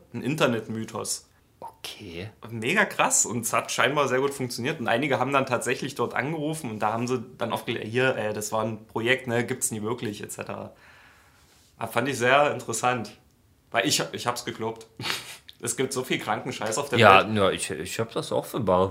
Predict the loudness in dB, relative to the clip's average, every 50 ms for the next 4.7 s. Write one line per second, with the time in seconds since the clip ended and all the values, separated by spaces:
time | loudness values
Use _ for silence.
0 | 0 -4 -6 -4 -6 -8 -8 -10 -12 -16 -18 -18 _ _ -20 -20 _ _ _ _
1 | _ _ _ _ -18 -10 -4 0 0 2 6 10 10 12 12 12 10 8 8 6
2 | 6 6 6 6 6 6 6 6 6 6 4 4 2 -2 -8 -4 -4 -4 -4 -4
3 | -14 -6 -4 -2 0 4 6 6 6 6 6 4 4 2 2 2 2 2 4 6
4 | 6 6 6 4 2 2 2 2 -2 -2 -4 -4 -4 -6